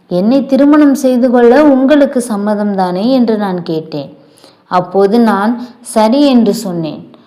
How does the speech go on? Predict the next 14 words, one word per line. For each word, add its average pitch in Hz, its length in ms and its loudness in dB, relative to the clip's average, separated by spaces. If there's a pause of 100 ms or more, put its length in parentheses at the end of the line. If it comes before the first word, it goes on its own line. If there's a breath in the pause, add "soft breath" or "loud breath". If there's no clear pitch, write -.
(180 soft breath)
அவர், 175 300 -2
"அப்படியென்றால் 240 1080 2
நான் 226 240 2
எனது 226 320 0
வீட்டில் 240 480 -2
கலந்து 247 420 0
பேசிவிட்டு 220 1000 -2 (260 loud breath)
உங்களது 262 460 2
வீட்டிற்கு 262 580 0
பெண் 240 340 -2
கேட்க 240 340 0
வருகின்றோம்" 240 720 0
என்று 214 300 -2
கூறினார். 170 680 -6